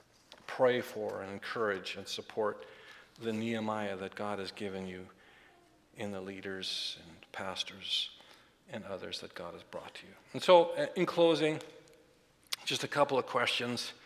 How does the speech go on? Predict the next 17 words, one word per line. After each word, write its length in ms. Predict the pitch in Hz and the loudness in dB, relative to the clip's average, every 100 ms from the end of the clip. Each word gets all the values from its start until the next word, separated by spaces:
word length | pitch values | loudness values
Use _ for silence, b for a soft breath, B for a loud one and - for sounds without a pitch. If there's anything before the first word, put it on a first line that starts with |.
| B B B B B B B B _ _ _ _ _ - | B B B B B B B B _ _ _ _ _ -6
You 100 | 156 | 0
know, 120 | 156 | 0
do 220 | 131 156 | 2 2
I 200 | 175 190 | 4 6
understand 840 | 180 175 151 - 139 139 135 110 | 6 6 4 4 4 6 6 4
that 140 | 101 107 | 2 2
I'm 180 | 117 113 | 2 0
uniquely 640 | 113 113 120 160 156 175 | -2 -2 0 -2 -2 -6
created 520 | 160 135 127 127 123 | -4 -4 -2 -2 -2
and 180 | 117 113 | -4 -4
gifted 640 | 123 117 - 110 107 104 - - | -2 -2 -2 -4 -4 -6 -12 -12
to 100 | - | -12
be 100 | 117 | -10
a 60 | |
part 400 | - - 117 110 | -8 -2 2 2
of 320 | 107 95 - - - | 0 -4 -12 -12 -2
Bridgeway, 460 | 110 104 95 90 | -2 -2 -6 -8